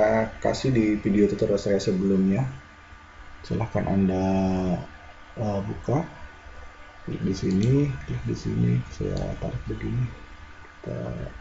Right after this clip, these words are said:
kita seleksi. Saya zoom, tekan A L T untuk memutus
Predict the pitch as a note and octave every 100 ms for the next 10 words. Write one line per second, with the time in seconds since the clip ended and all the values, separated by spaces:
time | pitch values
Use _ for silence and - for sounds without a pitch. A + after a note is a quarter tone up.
0 | - - A2+ A2 - A2+ - A#2+ - -
1 | - - - - - - - - - -
2 | - A#2 F#2+ F#2+ G#2 A2 B2+ C#3+ F3+ F3
3 | - - - - - - - - - -
4 | - - - - G2 F2+ F2+ F#2 F2+ A#2+
5 | B2+ A#2+ A2 G#2 G#2+ A2 B2 A#2+ -